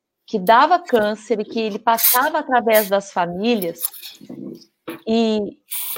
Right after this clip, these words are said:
e eu lidei muito com essa questão do indivíduo que tinha a culpa,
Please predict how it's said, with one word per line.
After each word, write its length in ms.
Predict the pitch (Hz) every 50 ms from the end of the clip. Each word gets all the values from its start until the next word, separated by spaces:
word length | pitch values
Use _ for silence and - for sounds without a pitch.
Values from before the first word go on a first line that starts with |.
| - - -
e 80 | 220
eu 160 | 233 247 277 320
lidei 420 | 330 349 349 - 269 269 285 285
muito 500 | 254 247 240 247 294 381 381 - - 277
com 160 | 247 - 254
essa 280 | 254 247 247 247 - 233
questão 840 | 240 247 214 202 - - - - - 269 285 294 277 247 208 190
do 120 | 175 180 208
indivíduo 680 | 226 240 214 208 208 185 175 190 240 277 285 220 214
que 140 | 208 - 226
tinha 320 | 220 - - 269 262 269 254
a 200 | - - 254 277
culpa, 640 | - - - 262 240 226 226 233 233 - - 349